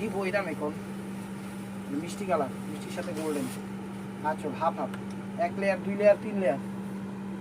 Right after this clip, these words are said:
এটা কাতান সিল্কের উপরে করছি, মানে ডিজাইনটা কাতান সিল্ক দিচ্ছে। ছয়শো টাকা। ছয়শো। দেখেন, এই দেখেন, এটা হলো কি কালার? মিষ্টি টাইপের কালার। এই শাড়িটা প্লেন শাড়ি অনেকে চায়,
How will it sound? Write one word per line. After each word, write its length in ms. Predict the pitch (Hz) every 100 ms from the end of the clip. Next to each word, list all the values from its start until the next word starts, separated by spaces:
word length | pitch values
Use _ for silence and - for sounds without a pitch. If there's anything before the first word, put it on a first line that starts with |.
| - - - - - - - - - - -
এটা 80 | 226
কাতান 300 | 180 180 185 190
সিল্কের 240 | 190 -
উপরে 200 | 156 151 151
করছি, 260 | - - - - - - - -
মানে 180 | - -
ডিজাইনটা 280 | 160 151
কাতান 280 | - 165 160 -
সিল্ক 140 | 139
দিচ্ছে। 200 | - - - - - - - - -
ছয়শো 280 | 659 659 -
টাকা। 120 | 587 - - - - - - - - - - - - - - - - - - - - - - - - - - - - - -
ছয়শো। 260 | 147 - - - - - - - - - - - - - - - - -
দেখেন, 220 | - 131
এই 120 | -
দেখেন, 640 | - - - - - -
এটা 100 | 175
হলো 100 | 185 190
কি 60 | 196
কালার? 240 | 226 208 190
মিষ্টি 280 | 208 - 220
টাইপের 280 | 185 180 196
কালার। 220 | 156 147
এই 60 | 165
শাড়িটা 420 | 190 202 208 208 - - - - -
প্লেন 180 | 226
শাড়ি 200 | 233 240
অনেকে 320 | 226 226 208 196
চায়, 280 | 180 175